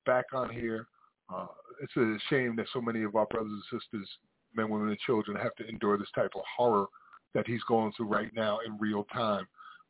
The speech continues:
while it's being pigeonholed into some bucket with a bunch of other problems, uh, never to be seen again. So thank you to our listeners and supporters who even put up with my rants every now and then. <laughs> Definitely thank you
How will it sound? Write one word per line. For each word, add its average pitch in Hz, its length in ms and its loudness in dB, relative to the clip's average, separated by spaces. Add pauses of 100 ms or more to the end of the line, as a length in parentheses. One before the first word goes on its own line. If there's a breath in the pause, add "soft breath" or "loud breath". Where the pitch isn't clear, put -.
while 110 200 4
it's 101 180 -8
being 107 400 0 (160)
pigeonholed 117 680 -2 (100)
into 120 420 -8
some 117 140 -6 (160)
bucket 135 300 -2 (140)
with - 100 -4
a 101 80 -4 (140)
bunch 135 200 0
of - 180 -4
other 117 140 -2
problems, 101 380 -8 (720 soft breath)
uh, 95 160 0 (280)
never 127 300 2
to 117 100 0
be 107 120 -8 (120)
seen 107 200 -4
again. 101 280 -6 (680 loud breath)
So - 120 2
thank 185 200 2
you 180 80 -14
to 165 120 -2
our 170 100 2
listeners 151 500 -6
and 120 140 -12
supporters 143 520 -6
who 151 100 -8
even 135 260 -12
put 147 120 0
up 127 120 0
with 113 100 -4
my 107 200 0
rants 135 320 0
every 170 220 4
now 165 240 4
and 165 100 -2
then. 170 180 2 (140)
<laughs> 139 120 -4 (500)
Definitely 151 400 -8 (160)
thank 147 180 -10
you 147 60 -18